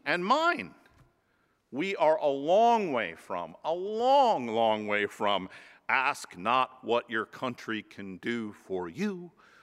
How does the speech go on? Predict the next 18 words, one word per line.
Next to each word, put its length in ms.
but 240
what 180
you 300
can 360
do 480
for 220
your 160
country." 600
Whatever's 480
happening 800
in 100
our 200
hearts, 800
says 280
Brooks, 680
is 180
not 360
good. 400